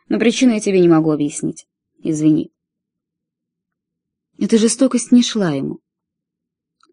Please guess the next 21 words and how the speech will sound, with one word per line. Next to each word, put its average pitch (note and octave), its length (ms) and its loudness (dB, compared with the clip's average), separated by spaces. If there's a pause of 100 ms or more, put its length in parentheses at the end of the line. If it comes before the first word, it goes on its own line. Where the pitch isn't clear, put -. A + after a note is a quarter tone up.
Похоже, F#3+ 380 2
он F#3 80 4
очень F#3+ 260 -2
извинился, G3+ 580 -4 (640)
и A3+ 160 0
перемена C4+ 380 8
не C#4+ 100 8
понравилась F3 640 0
Мэри. E3 380 -2 (1800)
«Я G3 240 -2
беспокоилась A3+ 640 -4
за F3 100 -8
тебя», — E3+ 320 -8 (640)
сказала E3 480 -4
девушка. D#3+ 480 -6 (920)
«Я G#3+ 180 0
проследила A3+ 560 0
тебя G3 240 -2
до F#3+ 120 2
Белого A3+ 380 2
Оленя, E3+ 380 0